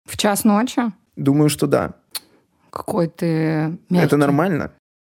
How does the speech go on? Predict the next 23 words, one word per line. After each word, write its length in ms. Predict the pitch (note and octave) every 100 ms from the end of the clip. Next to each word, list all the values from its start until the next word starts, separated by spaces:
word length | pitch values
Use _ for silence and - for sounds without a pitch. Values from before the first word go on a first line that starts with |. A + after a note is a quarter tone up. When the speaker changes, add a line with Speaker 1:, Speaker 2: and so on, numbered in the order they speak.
| _ -
Speaker 1:
Каждый 300 | A#3+ C4 A3+
выбирает 440 | G#3 G3 G3+ G3
для 100 | G#3+
себя, 320 | - A3 G#3+
нормально 420 | F#3+ F#3 G3 A3+
ли 160 | A3 F#3
это 160 | F3+ F3+
для 100 | F3+
него. 160 | E3
Для 140 | E3+ F#3+
меня 180 | G#3
ненормально 480 | C#4 A#3+ A3 G3+ F3
в 60 | E3
час 180 | F3+ -
ночи 260 | A3+ -
идти 360 | F3+ - F#3 F3+
в 80 | E3+
машину 340 | E3+ - F#3
за 140 | F3
игрушкой. 420 | E3+ E3+ D#3 - E3
Мне 120 | F3+
кажется, 400 | G3+ G3+ - F3
можно 380 | F#3 G3 F#3+